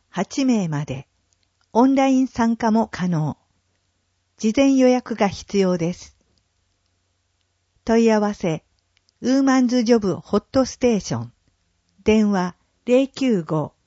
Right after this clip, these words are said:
八四二の五四二四。長崎県、ウーマンズジョブで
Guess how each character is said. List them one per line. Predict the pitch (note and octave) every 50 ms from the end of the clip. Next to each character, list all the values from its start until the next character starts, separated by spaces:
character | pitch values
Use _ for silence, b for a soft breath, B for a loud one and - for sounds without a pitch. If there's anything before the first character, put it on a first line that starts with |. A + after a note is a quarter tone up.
| _ _ _ _ _
八 | _ - G#3+ - - - C4+ C4
四 | C4 C4 B3+ A#3+ G#3+ G#3
二 | G#3+ A3 G#3
の | F3 D#3+ C#3+ - - _ _ _ _ _ _
五 | - A#3 B3 B3+ B3+
四 | B3+ C4 C4 A#3 G3+ F3+ D#3
二 | D#3+ F#3 G3 G3 G3 F#3+
四。 | F#3+ F#3 F3 A#2+ - - _ _ _ _ _ _ _ _ _ _ _ _ _ _ _ _ _ _ _ _ _ _
長 | - G3 G#3+ G#3+ B3+ -
崎 | - B3 A#3+ - - -
県、 | - - E3 D3+ B2 - - _ _ _ _ _ _ _ -
ウ | A#3 B3+ C#4 C#4
ー |
マ | C4 C4 B3+ B3+
ン | B3 A#3
ズ | A#3 A#3+ A#3
ジ | G3+ B3+
ョ | B3
ブ | G3 F#3 E3+
で | - D3+ C3+ -